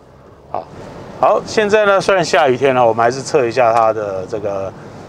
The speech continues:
A C C在高速行驶，还有这个 Honda Sensing 啊，这个车道至中的功能。然后有我们现在跟着前面的一台卡车哈，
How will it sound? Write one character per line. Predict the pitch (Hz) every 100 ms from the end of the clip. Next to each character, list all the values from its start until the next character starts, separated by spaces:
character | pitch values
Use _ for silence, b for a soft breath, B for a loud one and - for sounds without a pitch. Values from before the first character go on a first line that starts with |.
| B - -
A | - 185
C | 185 202
C | 190 190
在 | 190
高 | - 220 247
速 | 240 247
行 | 165 135 143
驶， | - -
还 | 117
有 | 120 104
这 | 131
个 | 127
Honda | 180 226 214
Sensing | 208 202 196 170 110
啊， | 82 -
这 | 117
个 | 98 90 -
车 | - 139
道 | 139 127
至 | 131 120
中 | 113 117
的 |
功 | 107 113 113
能。 | 87 - B B B B B - -
然 | 151
后 | 165 165
有 | 160 170
我 | 151
们 | 151 185
现 | 190 196
在 | 185 185 175 170 165 156 B B B -
跟 | 208 214
着 | 190 160 147 139
前 | - 147
面 | 143 170 143
的 |
一 | 143
台 | 123 113
卡 | - 90
车 | 90 107 101
哈， | 101